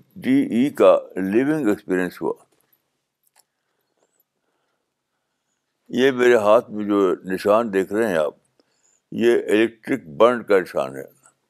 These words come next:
ایک الیکٹرک برن کے آدمی، آدمی مر،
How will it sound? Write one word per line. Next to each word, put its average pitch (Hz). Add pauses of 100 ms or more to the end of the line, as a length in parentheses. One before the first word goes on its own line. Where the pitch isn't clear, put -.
(1120)
ایک 131 (400)
الیکٹرک 110 (140)
برن 135 (960)
کے 113
آدمی، 107 (880)
آدمی 104
مر، 107